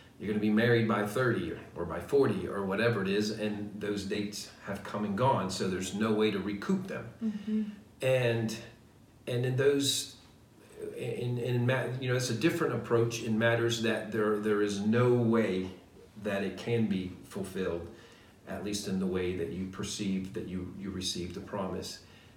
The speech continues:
Speaker 1: Um, true promises of God, true prophetic, uh, promises of God, they never die. They, they're there. They pass on.
Speaker 2: They get upgraded.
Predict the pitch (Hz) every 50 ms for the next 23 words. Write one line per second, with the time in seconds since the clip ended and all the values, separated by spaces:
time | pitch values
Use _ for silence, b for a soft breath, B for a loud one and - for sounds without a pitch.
0 | B B 98 95 95 95 92 - 85 87 87 - - - - - - 190 190 -
1 | - 156 139 139 143 131 - 147 135 117 117 110 - - 117 110 110 113 113 -
2 | - 123 - 113 110 - 123 117 113 107 - - - - - - - - - 110
3 | 101 98 95 87 82 90 - - - 110 107 110 104 - - 113 104 104 98 98
4 | - 104 95 92 95 95 95 - B B B B B B B 135 143 160 156 131
5 | 123 117 120 110 104 - - - - - - - - - 92 101 101 98 95 95
6 | - - - - - - - - - - - - 95 98 107 107 110 104 101 113
7 | 113 113 110 107 110 110 - - - B B B B B B B B 90 95 107
8 | 104 101 107 - - 123 120 117 117 - - 117 113 113 113 110 110 107 107 104
9 | - - - - 208 226 233 220 269 - - 196 214 226 226 - - 202 196 185
10 | 180 170 - - 170 -